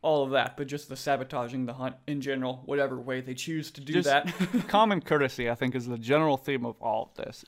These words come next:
Speaker 2: Just be courteous to other people, think about it, do the right thing. Not that hard. Doing the right thing,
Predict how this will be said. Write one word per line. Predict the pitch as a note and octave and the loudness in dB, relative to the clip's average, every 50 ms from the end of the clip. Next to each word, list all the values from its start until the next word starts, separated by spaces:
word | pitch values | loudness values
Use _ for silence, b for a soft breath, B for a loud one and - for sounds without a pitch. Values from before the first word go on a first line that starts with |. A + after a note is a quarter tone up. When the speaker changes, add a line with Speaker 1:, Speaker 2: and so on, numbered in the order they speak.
| _ | _
Speaker 2:
Just | C3+ D3 D3 C3 - - _ _ _ _ _ _ _ _ _ _ _ _ _ _ _ _ _ _ _ C3 | 0 2 2 0 -2 -10 _ _ _ _ _ _ _ _ _ _ _ _ _ _ _ _ _ _ _ -2
be | C#3 F3+ G3 | 0 0 0
courteous | F#3 - - F3+ E3+ E3 E3+ D#3+ - - | 0 0 0 2 4 4 2 2 0 -2
to | D3+ C3+ | -2 0
other | C3+ D3 | 0 0
people, | C#3 - C#3 B2+ B2+ C3 B2 A#2+ - b b b b | -2 -2 -4 -2 -2 -2 -4 -4 -4 b b b b
think | _ - E3 D#3+ D3 | _ -2 0 2 2
about | D#3 C3+ D3 C#3+ C#3 C3 | 4 6 6 6 8 6
it, | C#3 C3+ - - _ _ _ - B2+ | 4 0 -2 -6 _ _ _ -20 -6
do | A#2 C3+ C#3+ | -2 -2 0
the | C3 A#2+ | 0 0
right | A#2+ A#2 - - | 0 -2 -2 -6
thing. | - - - - _ _ _ _ _ _ _ _ _ _ | -12 -16 -16 -20 _ _ _ _ _ _ _ _ _ _
Not | C#3+ C#3 - | -2 -2 0
that | C#3+ | 0
hard. | B2 - - - - _ _ D3 | -2 -2 -4 -6 -10 _ _ 0
Doing | D3+ E3+ F3 | 2 2 4
the | E3+ | 6
right | E3 D#3+ D#3 | 4 4 4
thing, | - D3+ D3 C#3+ C#3 | 2 2 2 2 0